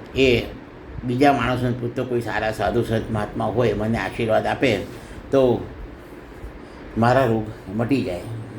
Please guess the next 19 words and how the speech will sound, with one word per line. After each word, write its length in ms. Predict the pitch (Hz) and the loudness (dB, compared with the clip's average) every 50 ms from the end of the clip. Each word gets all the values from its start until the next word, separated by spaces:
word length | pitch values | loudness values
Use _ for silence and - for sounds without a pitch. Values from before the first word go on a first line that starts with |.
| - - - - - - - - - - | -14 -14 -14 -16 -16 -16 -16 -14 -6 -2
તો 320 | 117 120 120 120 113 - - 104 | 0 2 4 2 2 0 -2 0
લોકોએ 320 | 120 127 127 151 156 151 | 0 2 4 6 6 6
કહ્યું 180 | 143 147 147 139 | 6 4 2 2
કે, 60 | 131 | 0
"આ 80 | 120 | 0
પેલા 220 | 117 120 113 117 113 | 0 -2 -2 -2 -4
મહાત્મા 420 | 107 107 101 104 - 131 120 113 | -2 -2 -4 -4 -4 -4 -4 -4
જે 180 | 107 110 113 110 | -2 -2 -4 -4
ગંગાજી 440 | 101 101 101 110 110 110 113 117 110 | -2 -4 -2 0 0 0 2 0 2
બાજુ 280 | 110 110 117 120 123 | 2 2 2 2 2
જાય 160 | 131 147 151 | 4 4 2
છે 320 | - 120 113 104 101 - - | 2 0 -2 -2 -4 -6 -6
એ 40 | 113 | -4
બહુ 160 | 113 113 113 | -2 -2 -4
સરસ 300 | 104 - 104 107 110 110 - | -2 -4 -4 -4 -4 -4 -4
મહાત્મા 340 | 117 104 95 92 - 127 131 | -4 -4 -4 -4 -4 -4 0
છે, 120 | 127 151 | 2 2
એને 240 | 123 104 101 117 123 | 2 4 2 2 0
કહો 280 | 127 - 151 123 107 | 2 2 2 2 0